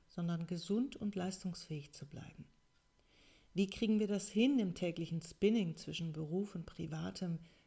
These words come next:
mit allen Verpflichtungen und großer Verantwortung? Wir wollen ja nicht gleich alles hinschmeißen,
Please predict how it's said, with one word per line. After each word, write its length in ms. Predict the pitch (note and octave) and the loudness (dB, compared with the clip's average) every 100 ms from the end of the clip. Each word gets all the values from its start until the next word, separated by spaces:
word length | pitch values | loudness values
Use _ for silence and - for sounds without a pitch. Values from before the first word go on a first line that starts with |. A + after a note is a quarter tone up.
| - | -8
mit 140 | F#3 | -4
allen 280 | - G3 G#3+ | -2 0 0
Verpflichtungen 880 | G3+ F#3+ - G3 A3 - F#3+ F3 E3 | -2 -6 -2 0 0 -2 -2 -2 -2
und 160 | E3 E3+ | -4 -6
großer 580 | E3+ F#3+ - F#3 E3+ - - _ _ | -6 -6 -4 -2 -2 -4 -14 _ _
Verantwortung? 840 | - - F#3+ - - - - - - _ _ _ _ _ _ _ _ - - - _ _ _ _ | -6 -2 -2 -2 -6 -8 -12 -16 -20 _ _ _ _ _ _ _ _ -20 -20 -20 _ _ _ _
Wir 160 | G3+ G3+ | 4 8
wollen 160 | B3 | 8
ja 80 | B3 | 8
nicht 240 | A#3 A#3 | 6 2
gleich 280 | A3 G#3+ G#3+ | -2 -2 -2
alles 200 | - G3 | -2 -2
hinschmeißen, 920 | - G#3+ B3 - D3 C#3+ - - - | 2 2 2 -2 -4 -6 -6 -10 -12